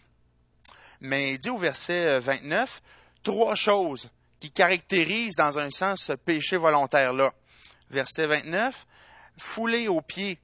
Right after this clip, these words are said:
le Fils de Dieu », première chose. Deuxième chose, «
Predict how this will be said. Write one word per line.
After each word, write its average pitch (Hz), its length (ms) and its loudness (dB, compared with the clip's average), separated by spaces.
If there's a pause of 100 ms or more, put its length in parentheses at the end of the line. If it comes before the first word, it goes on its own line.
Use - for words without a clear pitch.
(140)
le 127 140 -6
Fils 139 340 -8
de 127 140 -6
Dieu », 165 340 -6 (680)
première 120 280 -8
chose. 269 400 -4 (220)
Deuxième 208 360 -2
chose, « 208 420 -2